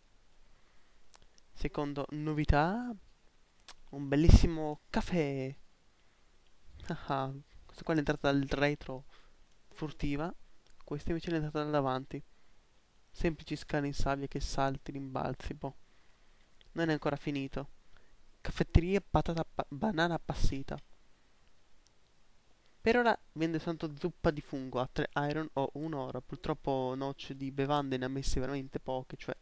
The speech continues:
una. Quindi purtroppo la caffetteria v-, vende soltanto quella merdissima zuppa. Figo, vero?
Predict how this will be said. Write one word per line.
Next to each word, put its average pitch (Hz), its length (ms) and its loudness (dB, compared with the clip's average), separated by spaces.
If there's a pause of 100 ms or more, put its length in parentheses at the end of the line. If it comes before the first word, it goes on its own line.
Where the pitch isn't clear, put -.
(140)
una. 131 360 -6 (840)
Quindi 226 200 0
purtroppo 185 280 -2
la 170 80 4
caffetteria - 440 0
v-, 135 220 -8
vende 147 300 2
soltanto 156 280 -2
quella 151 200 0
merdissima 143 920 6
zuppa. 143 400 -4 (1080)
Figo, 139 340 -4
vero? 160 260 0